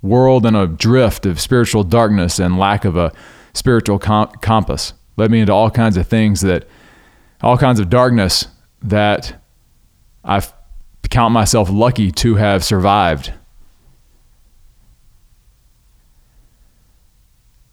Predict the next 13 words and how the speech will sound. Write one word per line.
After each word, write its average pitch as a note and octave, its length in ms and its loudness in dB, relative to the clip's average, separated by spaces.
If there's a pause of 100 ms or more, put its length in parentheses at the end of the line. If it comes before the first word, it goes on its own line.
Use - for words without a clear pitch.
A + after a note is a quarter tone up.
But B2 120 2
where D3+ 200 4
I D#3+ 120 4
find D3 240 2
myself B2+ 400 2
now C3 520 2 (140)
is B2 600 2
a - 40 -2
place B2 440 2
where A#2 340 2
through A#2 500 2 (680)
teaching C#3 500 2
and G2+ 340 0